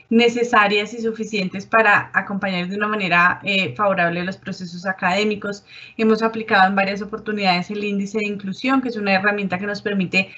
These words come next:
automonitorear nuestra propia gestión, nuestros planes de mejoramiento y diseñar estrategias que se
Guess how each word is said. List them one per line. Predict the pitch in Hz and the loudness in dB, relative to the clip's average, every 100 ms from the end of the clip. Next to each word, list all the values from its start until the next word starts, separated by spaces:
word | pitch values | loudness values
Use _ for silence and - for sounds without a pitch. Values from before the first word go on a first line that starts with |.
| - - | -20 0
automonitorear | 196 220 226 226 214 214 208 202 202 185 | 4 6 4 2 2 -2 -2 0 2 2
nuestra | 185 190 220 220 | 0 -2 -4 -2
propia | - 190 196 | -4 -4 -4
gestión, | 208 - 226 220 214 | -6 -2 2 2 2
nuestros | 208 - 196 | -4 -8 -8
planes | 214 190 190 | -2 -2 -2
de | 190 | -4
mejoramiento | 214 214 196 196 220 233 269 285 - - | -4 0 0 2 0 -2 -4 -6 -10 -12
y | - 233 | 0 4
diseñar | 226 226 208 190 | 4 4 2 0
estrategias | 190 226 233 226 196 139 - | -2 2 2 2 -2 -4 -2
que | 233 | 0
se | 233 220 202 | 2 2 0